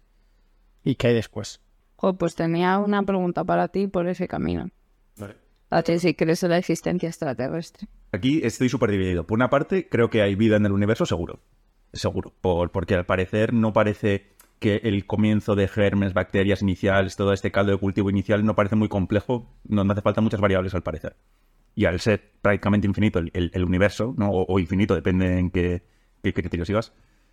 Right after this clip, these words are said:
Speaker 3: las probabilidades de que eso ocurra es altísimo. Luego, que llega a haber vida inteligente como la nuestra, capaz de construir cualquier tipo de aparato, mecanismo que se nos ocurra y lo que queramos.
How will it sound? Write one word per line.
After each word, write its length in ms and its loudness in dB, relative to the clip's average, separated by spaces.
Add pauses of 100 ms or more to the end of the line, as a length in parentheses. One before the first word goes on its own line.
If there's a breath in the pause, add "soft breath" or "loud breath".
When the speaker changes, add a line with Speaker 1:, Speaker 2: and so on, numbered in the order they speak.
(500)
Speaker 3:
las 160 0
probabilidades 420 4
de 80 2
que 80 0
eso 100 2
ocurra 280 4
es 280 -4
altísimo. 420 -6 (400)
Luego, 400 0 (200)
que 120 2
llega 200 2
a 20 4
haber 320 0
vida 220 0
inteligente 340 0
como 160 2
la 80 0
nuestra, 280 -4
capaz 240 0
de 480 0
construir 600 -2
cualquier 360 -2
tipo 280 0
de 280 0 (160)
aparato, 760 0
mecanismo 460 0
que 80 -2
se 60 -2
nos 120 -2
ocurra 540 0
y 260 0 (180)
lo 160 0
que 60 0
queramos. 200 2